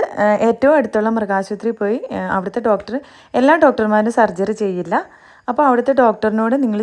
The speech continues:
ചോദിച്ചു കഴിഞ്ഞാൽ, ആ, ഏത് സ്ഥലത്തുള്ള ഡോക്ടറാണ് സർജറി ചെയ്യുക എന്ന് പറഞ്ഞാൽ കറക്റ്റായിട്ട് അവർ നിങ്ങൾക്ക് പറഞ്ഞു തരും. അപ്പോൾ അവിടെ കൊണ്ടുപോയി കഴിഞ്ഞാൽ മതി കേട്ടോ. ഇത് ഞങ്ങളുടെ വീടിൻ്റെ അവിടെയുള്ള അടുത്തുള്ള മൃഗാശുപത്രിയാണേ.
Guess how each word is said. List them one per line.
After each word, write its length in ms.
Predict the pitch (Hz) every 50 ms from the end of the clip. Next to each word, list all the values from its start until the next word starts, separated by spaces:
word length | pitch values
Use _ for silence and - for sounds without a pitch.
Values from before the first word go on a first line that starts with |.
| 220
ചോദിച്ചു 300 | - 214 185 185 170 - 220
കഴിഞ്ഞാൽ, 320 | 214 196 185 175 170 180 277 - - - - _ _ _ _ - 208
ആ, 20 | 208 208 208 - - 233 247
ഏത് 180 | 254 277 254 359 339
സ്ഥലത്തുള്ള 420 | - 269 240 220 240 233 240 240 240 233
ഡോക്ടറാണ് 420 | 214 202 202 - 214 214 214 214 220 -
സർജറി 360 | 214 190 175 - 196 196 214 208
ചെയ്യുക 260 | - 202 185 185 180 180
എന്ന് 120 | 190 196
പറഞ്ഞാൽ 240 | 190 175 180 226 247 -
കറക്റ്റായിട്ട് 400 | 202 196 190 - 190 185 196 196
അവർ 100 | 185 180 185 185
നിങ്ങൾക്ക് 280 | 180 180 175 165 - - 208
പറഞ്ഞു 260 | 185 165 165 180 196 190
തരും. 220 | 185 170 196 294 - - _ _ _ _ - - _ - _ _ - - -
അപ്പോൾ 180 | - 180 196 - - 240
അവിടെ 200 | 220 214 233 269 -
കൊണ്ടുപോയി 280 | 254 220 202 208 214 220 240
കഴിഞ്ഞാൽ 300 | 220 202 190 180 185 190
മതി 160 | 190 175 165 160
കേട്ടോ. 180 | 156 - 190 175 165 - _ _ _ _ -
ഇത് 80 | 202 247 269 294
ഞങ്ങളുടെ 260 | 269 240 220 220 233 240 240
വീടിൻ്റെ 240 | 233 214 220 220 220
അവിടെയുള്ള 360 | 208 208 202 190 202 277 427 415 254
അടുത്തുള്ള 420 | 220 202 - - 214 202 208 226 294 320
മൃഗാശുപത്രിയാണേ. 760 | 269 220 196 190 185 - 196 175 165 175 190 185 170 165 190